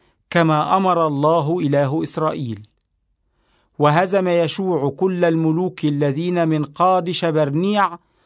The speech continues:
وحتى غزة، وكل أرض جوش إلى جبعون. وأسر يشوع جميع هؤلاء الملوك، وسيطر على كل أرضهم، لأن الله إله إسرائيل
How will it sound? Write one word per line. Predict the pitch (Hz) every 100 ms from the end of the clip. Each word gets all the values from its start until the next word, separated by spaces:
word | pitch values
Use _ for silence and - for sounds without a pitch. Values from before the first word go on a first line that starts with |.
| _ _ -
وحتى | 175 - 180 - 175
غزة، | 156 151 117 113 107 _ _ _ _ _ _ _ _
وكل | 147 143 196 185 170
أرض | 175 185 170
جوش | 151 160 135 190 202 - 202
إلى | 196 185 196 190 185 175
جبعون. | 156 156 147 127 113 107 104 _ _ _ _ _ _ _ _ _ _ _ -
وأسر | 147 226 208 202 185
يشوع | 160 151 - 214 185 170
جميع | 135 151 170 233 175 175
هؤلاء | 147 156 160 151 165 170
الملوك، | 165 156 123 110 _ - _ _ _ _ _ _
وسيطر | 156 160 202 202 202 185
على | 170 151 151 143
كل | 147 233 226 208
أرضهم، | 165 151 123 117 107 104 _ _ _ _ _ _ 151
لأن | 170 175 151 151
الله | 143 156 180 147 113 127
إله | 147 156 175 151 139 151
إسرائيل | - 135 135 - 185 196 185